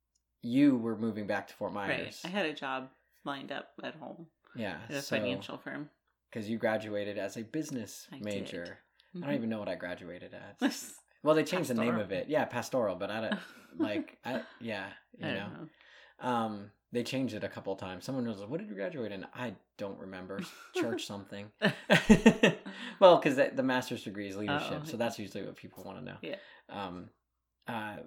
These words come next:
Speaker 1: but we, uh, I didn't, I remember, like, praying and just
Speaker 2: Mm-hmm.
Speaker 1: being like, "God, I, I'm, I'm at a point now where I,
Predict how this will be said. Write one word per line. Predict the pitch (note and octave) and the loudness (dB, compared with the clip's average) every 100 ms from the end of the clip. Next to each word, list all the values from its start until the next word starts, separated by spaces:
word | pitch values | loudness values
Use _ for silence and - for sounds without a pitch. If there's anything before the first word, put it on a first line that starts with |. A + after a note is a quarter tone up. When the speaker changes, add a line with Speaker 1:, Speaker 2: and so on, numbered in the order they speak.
| B2+ | -6
Speaker 1:
but | A#2+ A2 | -2 -2
we, | A2+ A#2 A#2 A2+ A2 - | 0 0 0 0 -2 -6
uh, | - G#2+ G2+ F#2+ F2 - _ _ _ _ _ - - - - | -8 -6 -6 -8 -10 -16 _ _ _ _ _ -14 -14 -20 -4
I | B2+ C#3 | 2 4
didn't, | D3 C3 B2 A2+ - - | 2 0 -2 -4 -8 -4
I | C#3 | 2
remember, | C#3+ C#3+ C#3+ C#3 C3+ B2+ | 6 6 4 4 4 2
like, | B2 A#2 | 0 -6
praying | - A#2+ G#2 F2+ F#2+ - _ - | -4 -4 -2 -4 -8 -16 _ -6
and | A#2 | -4
just | F3+ | -2
Speaker 2:
Mm-hmm. | C#3+ | 0
Speaker 1:
being | A2+ | -2
like, | G#2 F#2+ - | -2 -6 0
"God, | A#2+ A#2 A2+ A2+ - _ _ _ _ _ _ _ _ _ _ _ - | 2 4 2 -2 -12 _ _ _ _ _ _ _ _ _ _ _ -2
I, | B2+ B2+ - | 2 2 0
I'm, | B2+ B2 B2 | -2 -2 0
I'm | C3+ | 6
at | D#3+ | 8
a | D3+ | 6
point | - B2+ F#2 | 2 -2 -2
now | G2+ F#2+ F#2+ F#2 _ - | -4 -4 -4 -6 _ -8
where | A2+ A2 G2+ G2 F#2+ - _ _ _ _ _ _ _ _ - | -4 -2 0 -2 -4 -12 _ _ _ _ _ _ _ _ -6
I, | A#2 A2+ | -4 -4